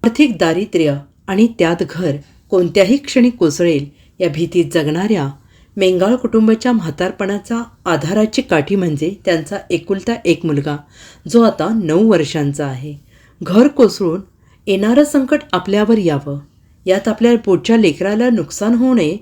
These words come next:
म्हणून ममतेच्या पान्हा आवरून किशोर मेंगाळ आणि ललिता मेंगाळ यांनी आपल्या मुलाला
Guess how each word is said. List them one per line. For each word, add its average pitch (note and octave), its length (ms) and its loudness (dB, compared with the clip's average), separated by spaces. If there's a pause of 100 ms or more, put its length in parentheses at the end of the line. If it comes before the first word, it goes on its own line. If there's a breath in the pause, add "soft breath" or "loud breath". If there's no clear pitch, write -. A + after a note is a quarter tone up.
(380 soft breath)
म्हणून G#3+ 240 6
ममतेच्या G3 680 -2
पान्हा F#3 600 -4 (120)
आवरून D3 420 -2 (420 soft breath)
किशोर G3 300 2
मेंगाळ D#3 420 -2 (220)
आणि G3+ 240 2
ललिता E3 340 0
मेंगाळ F3 360 0
यांनी D3 340 -4 (420 soft breath)
आपल्या G#3+ 300 2
मुलाला E3+ 520 -4